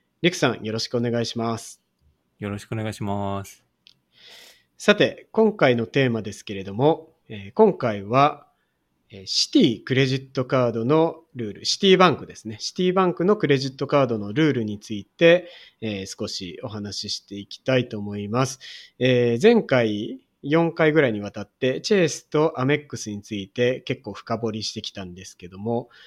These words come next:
Speaker 1: あ、今回シティバンクにて、そのシティと、あ、チェイスとアメックスの次に、まあ、大きい銀行ですかね。シティのクレジットカード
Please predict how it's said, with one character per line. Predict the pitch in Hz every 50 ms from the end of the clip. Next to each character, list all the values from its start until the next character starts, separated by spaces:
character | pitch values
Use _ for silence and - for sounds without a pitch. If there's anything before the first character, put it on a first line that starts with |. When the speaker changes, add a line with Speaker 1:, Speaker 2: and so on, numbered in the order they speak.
| _ _ -
Speaker 1:
あ、 | 131
今 | - 220 196 160
回 | - 123 107 104
シ | - - -
テ | - 185
ィ | 190 190
バ | 185 190 180
ン | 160 - -
ク | - 90 - - _ _ _ _ _ _ _ _
に | 110 101
て、 | - 113
そ | 110 - - 120
の | 117 117 113 120 117 _
シ | - - - -
テ | - 143
ィ | 131 120 117 113
と、 | 110 _ - 151 147 147 151 151 156 - -
あ、 | 139 120 110 - - _ _ _ _ _ _ _ _ _ _ _ _ _
チ | - - 151
ェ | 143 139
イ | 131
ス | 131 - -
と | _ - 185 190 196 196 - - _ _ _ _ _ _ _ _ _
ア | - 131
メ | 143
ッ | 151 147 147
ク | - 120
ス | - - 107
の | 101
次 | - - 147 147 208 226
に、 | 165 104 87 - _ _
ま | 123 110 95
あ、 | - -
大 | - 123 117 107
き | - _ -
い | 107 95 90 90 - - _ _ _ _ _ _ _ _
銀 | - 98 92 90 -
行 | _ - 82
で | 82 92
す | -
か | - -
ね。 | 113 117 120
シ | - - -
テ | - 117 110 104 104 110
ィ |
の | 139 165
ク | 151 - 131
レ | 117 117
ジ | 110 113 110
ッ | -
ト | - 110 104
カ | - 110 104 98
ー | 92
ド | 92 90 92 -